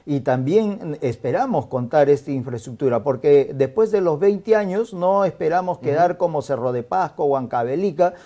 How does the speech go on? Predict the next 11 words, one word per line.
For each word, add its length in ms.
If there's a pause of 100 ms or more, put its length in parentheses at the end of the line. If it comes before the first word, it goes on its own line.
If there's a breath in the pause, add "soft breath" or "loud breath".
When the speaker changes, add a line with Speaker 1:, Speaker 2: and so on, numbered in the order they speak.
Speaker 1:
solamente 720
con 180
una 200
inmensa 560
cancha 360
de 120
relaves, 580
sino 400
que 220
esperamos 520
contar 520